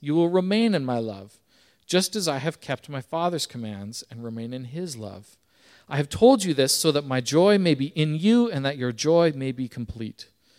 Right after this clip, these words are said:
My command is this, love each other as I have loved you.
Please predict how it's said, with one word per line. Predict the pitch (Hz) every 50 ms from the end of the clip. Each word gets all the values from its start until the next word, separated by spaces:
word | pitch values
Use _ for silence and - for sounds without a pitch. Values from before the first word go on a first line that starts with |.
| _ _ _ _ _ _ -
My | 123 127 139 151 175
command | 175 - - 175 170 165 165 165 165
is | 160 131 117
this, | 117 120 127 120 104 - - - - - - - _ _ _ _ _ _ _ _ _ _ _
love | - 117 120 131 143 160 165 156 147 123 113 120 -
each | - 131 113 - -
other | 135 135 127 104 113 90 90 98 - _ -
as | - 120 - - -
I | 131 139 147 151
have | 143 131 139 120 123
loved | 123 123 123 120 120 -
you. | 110 110 104 98 101 104